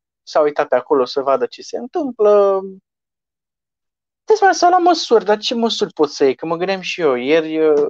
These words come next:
la trei dimineața, erau acolo numerele de telefon a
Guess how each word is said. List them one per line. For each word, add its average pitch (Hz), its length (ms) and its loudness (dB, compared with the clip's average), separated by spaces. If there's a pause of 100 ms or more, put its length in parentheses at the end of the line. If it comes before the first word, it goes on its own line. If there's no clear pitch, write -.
(120)
la 139 160 -2
trei 165 280 -4
dimineața, 147 600 -2
erau 151 220 0
acolo 123 400 -2
numerele 117 480 -4
de 113 120 -2
telefon 113 560 -4
a 107 200 -2